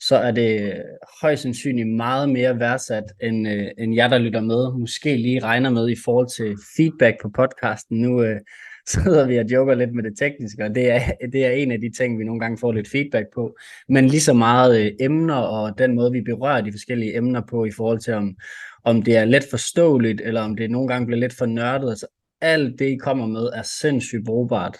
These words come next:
Så, så endelig giv, øh, los på den del. Og, øh, nu kan jeg ikke huske, hvor meget du fik sagt i forhold til Facebook-gruppen, men, øh, men som vi har appelleret til flere gange, så er det jo en mulighed for at, øh, ligesom skabe et debatforum inde på Facebook, hvor der er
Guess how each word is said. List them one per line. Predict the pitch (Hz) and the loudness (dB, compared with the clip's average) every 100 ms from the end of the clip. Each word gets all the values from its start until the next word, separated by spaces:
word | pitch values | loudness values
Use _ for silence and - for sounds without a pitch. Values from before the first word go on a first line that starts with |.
| - | -12
Så, | - 120 104 98 | 0 2 4 0
så | 101 - _ | -4 -8 _
endelig | 135 147 143 107 | 2 4 4 4
giv, | 120 110 | 4 4
øh, | 107 | 4
los | 104 120 | 4 2
på | - 113 | 2 0
den | 117 107 | 0 0
del. | 101 98 110 | -4 -6 -6
Og, | - 113 107 | 2 2 4
øh, | |
nu | 113 127 | 2 0
kan | 127 | 2
jeg | |
ikke | 131 | 2
huske, | 151 - | 0 0
hvor | 120 | 0
meget | 120 | 0
du | 123 | -2
fik | 120 | -6
sagt | - 131 - | -4 -4 -4
i | 120 | -4
forhold | 123 120 | 0 0
til | 120 - | 0 -4
Facebook-gruppen, | 147 - 107 123 120 117 | -4 -4 -8 -4 -2 -2
men, | 123 123 120 | 0 0 0
øh, | 113 - - _ _ | -4 -12 -20 _ _
men | 135 | -2
som | 120 127 | 0 2
vi | 123 | 2
har | 120 | 2
appelleret | 120 135 143 | 2 2 2
til | - | 0
flere | 123 131 139 | -4 -2 0
gange, | 131 120 | -2 -4
så | 123 135 | -6 -4
er | |
det | 139 | -2
jo | |
en | 139 | -2
mulighed | 143 151 160 131 117 | -2 -2 -2 -4 -4
for | 135 131 - 117 | -4 -4 -4 -6
at, | 107 104 101 | -6 -6 -8
øh, | 98 101 _ _ - | -8 -12 _ _ 0
ligesom | 143 139 | 2 2
skabe | - - 151 165 | 2 4 6 6
et | 123 117 | 2 0
debatforum | 120 104 147 147 - 127 123 123 | -4 2 2 2 0 2 2 0
inde | 147 | -4
på | 151 | -4
Facebook, | 123 135 135 - 110 | -4 -4 -4 -6 0
hvor | 120 123 | 4 4
der | 110 | 4
er | 107 | -2